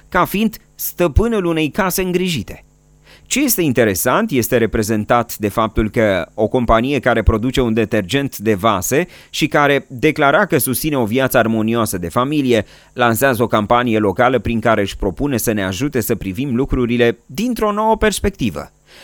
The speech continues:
Acolo unde există o gospodină, poate să existe și un gospodin. Prin aducerea în prim plan a termenului gospodin,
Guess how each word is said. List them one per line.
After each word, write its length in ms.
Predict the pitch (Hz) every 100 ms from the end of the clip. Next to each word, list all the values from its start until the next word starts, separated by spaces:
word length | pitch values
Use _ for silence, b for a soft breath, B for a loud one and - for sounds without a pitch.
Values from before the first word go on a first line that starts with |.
| B
Acolo 300 | 117 - 143
unde 220 | 131 117
există 640 | 113 90 123 127 - 101 95
o 100 | 101
gospodină, 960 | 92 82 92 - 95 78 85 85 131 170 _ -
poate 300 | 131 139 123
să 120 | 110
existe 500 | 95 85 135 147 127
și 360 | 104 131 175 -
un 300 | 127 175 190 _ _ -
gospodin. 1080 | 107 135 180 - - 175 131 185 214 95 - _ B B B -
Prin 220 | 180 202
aducerea 460 | 175 254 254 214
în 80 | 135
prim 240 | 113 170 135
plan 280 | 139 135
a 100 | 117
termenului 720 | 101 143 135 120 113 101 92 - -
gospodin, 1040 | 101 151 175 - 180 113 107 82 101